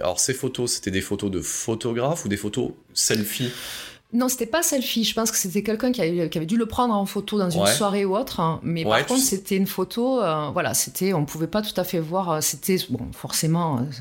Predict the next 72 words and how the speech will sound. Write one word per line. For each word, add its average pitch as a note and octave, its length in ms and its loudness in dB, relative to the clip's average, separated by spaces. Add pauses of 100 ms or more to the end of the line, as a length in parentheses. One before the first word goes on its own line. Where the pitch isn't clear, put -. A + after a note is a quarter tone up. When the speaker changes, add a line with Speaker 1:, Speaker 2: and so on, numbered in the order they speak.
Speaker 2:
sur, - 220 -6
sur G#2 120 -6
Speaker 1:
Voir C#3+ 200 2
sans C#3 160 2
Speaker 2:
son A#2+ 120 0
Speaker 1:
voir. G2+ 80 4
Speaker 2:
meilleur D#3 280 0
jour. - 160 -10
Ouais, G3+ 200 2
ouais, E3+ 160 0
Speaker 1:
Voir D#3 60 -2 (120)
Speaker 2:
voilà, - 200 0
Speaker 1:
sans C#3 140 0
Speaker 2:
c'est G2 60 0
Speaker 1:
voir. F2+ 120 4
Speaker 2:
ça. C3 280 -2
Speaker 1:
Donc, G#2 160 0
le A2 120 2
Speaker 2:
C'était G#2 60 2
Speaker 1:
mystère. E3 220 4
Speaker 2:
assez, - 120 -2
assez F3 200 0
mystérieux, E3 460 0
ouais, C3 100 2 (140)
ouais. C#3+ 100 0
Speaker 1:
C'est - 80 2
un-, G2 160 2
c'est - 200 -2
intéressant E2+ 460 -2
que D3 140 -4
tu - 160 -2
me F3+ 60 4
Speaker 2:
Ouais. F3 100 2
Speaker 1:
dises. - 180 0 (240)
C'est - 200 2
fou. - 300 -4
Alors, G#2 300 2
on A#2 160 2
trouve D3+ 300 -2
toujours D3 340 2
des A2+ 100 4
petits A2+ 220 -2
trucs, E3 220 0
donc A#2 140 0
c'est-à-dire A#2 260 0
que A2 100 -4
sur B2 220 0
une A#2 100 0
photo, D3+ 400 0 (220)
t'es A#2 80 -4
en G#2+ 60 2
train A#2 160 0
de A#2 40 0
me A#2 120 0
dire C3 180 -2
qu'il D3+ 120 0
y G2+ 40 2
a - 40 2
une C#3+ 60 0
partie C3+ 340 -2
éclairée A2 380 2 (280)
et A2 40 0
une A2+ 120 0
partie D3+ 180 0
Speaker 2:
Exactement. G#3+ 480 2
Speaker 1:
sombre. - 20 -2
C'est D#3+ 160 0
génial. F#3 320 0
Speaker 2:
Exactement. E3+ 380 -2
Speaker 1:
Voilà, D3+ 280 0
donc - 120 -12
continuons. A#2 400 0